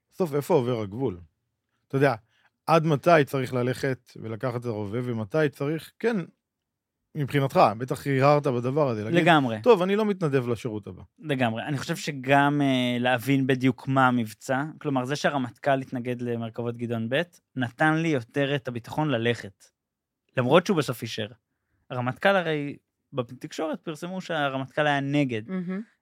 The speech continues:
Speaker 2: אה, המבצע הזה. אז אמרתי, "אוקיי, אז המפקד של המפקד
Speaker 1: זאת אומרת,
Speaker 2: שלי"
Speaker 1: אם אייל זמיר לא סירב, לא סירב פקודה, אתה גם לא תסרב.
Speaker 2: אני חו-, <laughs> לא בדיוק. אני חושב שגם יש את ה-,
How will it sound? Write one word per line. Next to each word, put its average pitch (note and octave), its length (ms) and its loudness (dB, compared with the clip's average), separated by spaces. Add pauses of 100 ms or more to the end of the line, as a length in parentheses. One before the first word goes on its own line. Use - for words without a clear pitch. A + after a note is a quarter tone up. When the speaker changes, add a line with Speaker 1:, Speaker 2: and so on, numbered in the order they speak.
Speaker 2:
אה, A2 400 -4
המבצע A2+ 440 -2
הזה. G#2+ 280 -2 (580)
אז G#2+ 360 -14
אמרתי, G#2+ 340 -8
"אוקיי, G3+ 280 -2 (200)
אז A#2+ 160 -8
המפקד A2 440 -8
של C#3 160 -6
המפקד B2 320 -4
Speaker 1:
זאת C#3 60 -4
אומרת, C#3+ 140 -2
Speaker 2:
שלי" C#3+ 80 0
Speaker 1:
אם D#3 80 0
אייל D#3+ 140 4
זמיר D3+ 300 2
לא C#3+ 100 4
סירב, C#3 340 -2
לא C#3+ 80 0
סירב C3+ 300 -2
פקודה, C#3 340 -2
אתה C3 140 -4
גם A2+ 140 -6
לא G#2 60 -6
תסרב. F#2 380 -14 (280)
Speaker 2:
אני C3+ 160 -2
חו-, - 180 -4 (220)
<laughs> - 140 -20
לא G#3+ 260 6
בדיוק. F#3 560 4
אני C#3+ 200 -4
חושב F#3 160 -2
שגם D#3 760 0
יש D3+ 200 0
את - 80 -4
ה-, B2 240 4